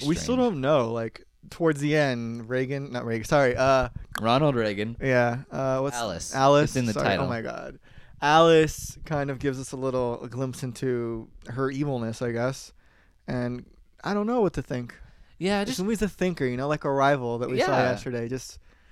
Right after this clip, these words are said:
Speaker 2: No, it's, everyone's evil in this movie.
Speaker 1: Mm-hmm.
Speaker 2: Everyone's terrible.
Speaker 1: The mother's
Speaker 2: Um,
Speaker 1: a whore.
Speaker 2: Well, maybe, I guess she was pregnant before she got married, and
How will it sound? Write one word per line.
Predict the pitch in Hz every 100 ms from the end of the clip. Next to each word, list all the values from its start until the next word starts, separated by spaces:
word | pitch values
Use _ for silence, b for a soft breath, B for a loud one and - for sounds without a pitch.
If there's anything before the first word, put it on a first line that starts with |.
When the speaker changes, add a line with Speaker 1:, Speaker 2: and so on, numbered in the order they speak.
| b b b b -
Speaker 2:
No, | 254
it's, | 220 220 -
everyone's | 156 220 233 160 110
evil | 104 92
in | 92
this | 92 101
movie. | 90 90
Speaker 1:
Mm-hmm. | -
Speaker 2:
Everyone's | 135 170 151
terrible. | 131 147 98 92 92 117 - - - - -
Speaker 1:
The | 135
mother's | 117 151 160
Speaker 2:
Um, |
Speaker 1:
a | 180
whore. | 147 113 113 139 139 - - - - _ _ -
Speaker 2:
Well, | 165
maybe, | 160 175 -
I | 131
guess | 160
she | - 160
was | 131
pregnant | - 131 143
before | 139 123
she | 117
got | 110 90
married, | 101 117 123 123 113
and | 104 98 95